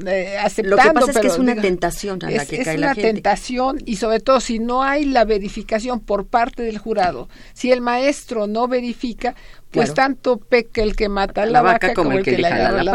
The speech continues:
Speaker 2: pata. Estoy
Speaker 1: sí.
Speaker 2: totalmente de acuerdo.
Speaker 1: Porque ahí es, es un pecado
Speaker 2: Pero
Speaker 1: mixto
Speaker 2: sí, sí,
Speaker 1: de,
Speaker 2: sí.
Speaker 1: de no haber verificado esas cosas. Ahora, también se ha hecho mucho escándalo,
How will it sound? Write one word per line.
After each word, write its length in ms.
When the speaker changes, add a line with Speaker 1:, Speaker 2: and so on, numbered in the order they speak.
Speaker 2:
pata. 140
Estoy 340
Speaker 1:
sí. 80
Speaker 2:
totalmente 500
de 80
acuerdo. 280
Speaker 1:
Porque 180
ahí 260
es, 200
es 220
un 140
pecado 480
Speaker 2:
Pero 200
Speaker 1:
mixto 540
Speaker 2:
sí, 240
sí, 60
Speaker 1:
de, 200
Speaker 2:
sí. 100
Speaker 1:
de 200
no 360
haber 360
verificado 960
esas 300
cosas. 400
Ahora, 380
también 580
se 180
ha 80
hecho 320
mucho 320
escándalo, 720